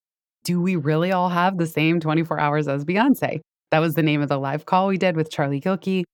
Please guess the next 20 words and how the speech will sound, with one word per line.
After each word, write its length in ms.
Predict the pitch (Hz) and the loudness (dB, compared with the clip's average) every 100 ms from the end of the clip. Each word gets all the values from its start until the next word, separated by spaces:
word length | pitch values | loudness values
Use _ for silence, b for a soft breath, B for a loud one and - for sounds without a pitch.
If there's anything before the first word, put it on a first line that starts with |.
| _ - | _ -6
It's 140 | 156 | -2
a 40 | |
section 480 | 165 - 160 - 147 - | -2 -2 -2 -2 -4 0
of 160 | 160 160 | -2 -2
her 200 | 185 156 | -2 0
book, 340 | 147 196 - | 0 -2 -2
which 140 | 156 | -2
I 120 | 147 143 | -2 0
also 360 | 151 156 160 | -2 -4 -6
highly 560 | 143 - - 208 214 170 | -8 -10 -6 -2 0 0
recommend. 640 | 147 - 139 127 151 196 _ _ _ _ _ _ _ _ - | -2 -4 -4 -2 -4 -6 _ _ _ _ _ _ _ _ -2
And 200 | 185 165 | -2 0
so 260 | - 160 | 0 0
Jenny 320 | 156 190 185 160 | 2 2 2 0
Odell 320 | 160 185 170 | 0 0 0
picks 300 | - 160 - | -4 -8 -4
this 220 | 156 156 | -4 -4
apart 340 | 151 156 139 - | -4 -4 -4 -6
as 120 | 147 | -4
well. 340 | 185 165 110 | 0 0 -2